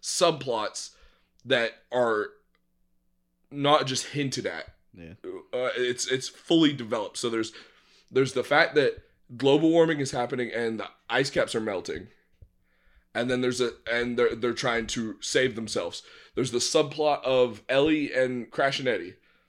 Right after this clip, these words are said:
Speaker 2: Yeah.
Speaker 1: There's the subplot of Ellie, Manny trying to convince Ellie that she's not a possum.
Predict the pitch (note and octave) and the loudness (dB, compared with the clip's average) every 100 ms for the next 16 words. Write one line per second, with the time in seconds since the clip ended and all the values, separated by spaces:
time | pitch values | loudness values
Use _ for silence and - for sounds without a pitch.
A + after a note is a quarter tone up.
0 | - D#2 G2+ _ B2 B2 B2+ - E3+ D#3+ | -20 -20 -20 _ -2 0 0 4 4 4
1 | D3+ D3 - B2+ A2+ - C#3+ E3 D#3 D3+ | 0 0 2 0 -2 2 6 6 6 2
2 | - _ _ C3 C3+ D3+ F3+ D#3 D#3 D#3 | -12 _ _ -4 0 2 2 2 0 0
3 | C#3 C3+ C3+ C3 - C3 C3 A2 - B2+ | -2 0 0 0 0 0 0 -2 -4 -4
4 | A#2 A2+ G#2+ F#2 F#2+ F2+ G2 | -4 -4 -4 -4 -6 -8 -14